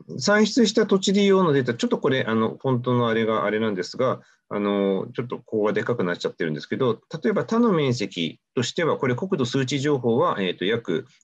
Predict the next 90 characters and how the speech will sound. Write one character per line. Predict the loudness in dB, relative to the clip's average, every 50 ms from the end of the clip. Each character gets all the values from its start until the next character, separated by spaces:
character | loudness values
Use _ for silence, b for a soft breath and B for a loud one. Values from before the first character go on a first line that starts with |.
| _ -8
え | -6 -4 -4 -4 -4 -6
ー | -8
っ |
と、 | -6 -4
零 | -4 -4 -2
点 | -2 -4 -4
三 | -4 -2 -2 -2 -2
パ | -2 -2 -2
ー | -2
セ | -2 -2 -2
ン | -2 -2 -2
ト | -4 -4 -6 B B B B B _
な | -8 -6
ん | -6
で | -6 -8
す | -8 -6
け | -4 -4
れ | -4
ど | -2 0
も、 | 0 0 0 0 -2 B B B -6
え | -6 -4
ー |
っ | -4
と、 | -4 -6
作 | -6 -6 -6 -6 -8
付 | -10 -8 -4 -2
け | 0
面 | 0 0 0 0
積 | -2 -4 -6 -8 -10
で | -12 -12
す | -6 -4 -2
ね。 | -2 -2 -4 -8 _ _ _ _ -6
え | -4 -2 -2 -4
ー |
っ | -6
と、 | _ -6
実 | -4 -2 -2 -2 -2 -2 0
際 | 2 2
に | 2 2
じ | 0 0
ゃ |
あ | -2
ど | -2 0 0 2
の | 2 2 0
程 | 0 0 0 0 2
度、 | 2 2 0 0 -4 _ _ _
え | -12
ー、 | -8
作 | -8 -8 -8 -8
付 | -6 -4 -2
け | 0 2
ら | 2
れ | 0
て | 0 -2
る | -6 -8
っ |
て | -6 -4 -2
い | 0
う |
の、 | 2 2
い | 2 2
う | 2
の | 2 2 2
は、 | 0 0
そ | 0 -2
の、 | -2 0 0 -2 -4 -6 -4
え | -4 -4 -4
ー | -4
っ | -4
と、 | -4 -4 -4 -4 -4 -4 -6 -6 -8 -8 -4
転 | -2 -2 -2
換 | -2 -2 -2 0 0 -2 -2 -6 -10 _ _ _ _ -8 -6 -6 -6 -6 -6 -4
率 | -4 -4 -2 -2
な | -2 -2 -2
ん | -2
か | -4 -6
加 | -4 -2 0 2 2
え | 2
ら | 2 2
れ | 0 0
て | 0 0
も | 0 0
零 | 0 0 -2
点 | -2 -4 -4
一 | -4 -6 -6
パ | -4 -2 -2
ー | -2
セ | -2 -4 -6
ン | -8
ト | -8 -12 -16